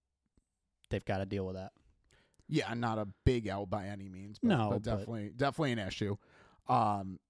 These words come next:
Speaker 2: and realistically, I think they still, I think they're still going to get credit for getting that eight-year term and that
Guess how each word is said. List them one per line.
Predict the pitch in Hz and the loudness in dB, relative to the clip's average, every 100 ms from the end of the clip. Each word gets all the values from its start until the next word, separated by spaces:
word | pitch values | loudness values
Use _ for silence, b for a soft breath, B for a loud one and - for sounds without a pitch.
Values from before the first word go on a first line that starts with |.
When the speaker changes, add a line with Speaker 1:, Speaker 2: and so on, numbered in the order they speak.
| - | -6
Speaker 2:
and | 135 131 131 123 120 110 _ _ - B B B B | -2 0 0 -2 -6 -10 _ _ -14 B B B B
realistically, | 147 139 151 156 143 - 147 - 143 135 131 123 - _ _ _ _ _ _ _ _ _ _ _ _ | -4 -2 0 -2 -4 -4 -6 -4 -4 -2 -2 -4 -8 _ _ _ _ _ _ _ _ _ _ _ _
I | - 139 135 - | -6 -6 -6 -4
think | 160 156 | -4 -2
they | 151 143 | 0 0
still, | 135 - - 131 131 135 - | -2 -8 -6 -4 -4 -6 -8
I | |
think | 127 139 139 | -8 -8 -4
they're | 147 | -4
still | - 131 | -2 -2
going | 120 127 | 0 -2
to | 131 120 | -2 -2
get | 127 - | -4 -6
credit | - 110 110 120 127 - b b _ | -8 -4 0 2 2 0 b b _
for | 117 | -6
getting | 98 117 110 117 | -4 -4 -2 -4
that | 104 101 - | -4 -6 -8
eight-year | - 104 - _ _ 120 107 101 | -10 -10 -12 _ _ -6 -4 -4
term | 98 117 98 101 - | -6 -8 -6 -8 -8
and | 101 | -12
that | 92 | -12